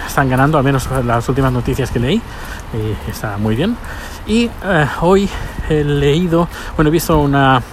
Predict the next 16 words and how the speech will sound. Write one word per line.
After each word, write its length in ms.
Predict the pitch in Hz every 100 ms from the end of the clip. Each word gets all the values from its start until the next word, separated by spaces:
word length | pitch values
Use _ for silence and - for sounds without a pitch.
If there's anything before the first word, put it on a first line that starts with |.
| -
una 160 | 156 147
publicidad 520 | - 131 117 139 180 165 - - - - - -
que 200 | - 143
se 240 | 131 139 135
llama 760 | 147 151 156 156 151 - -
Red 140 | - 147
Flag, 340 | - 156 185
si 180 | - 160
no 140 | 139
me 120 | 143 127
equivoco. 500 | 131 160 170 196 214 -
Es 140 | 147 151
una 100 | 180
especie 320 | 160 - 165
de 80 | 156
gestoría 580 | - 127 127 175 170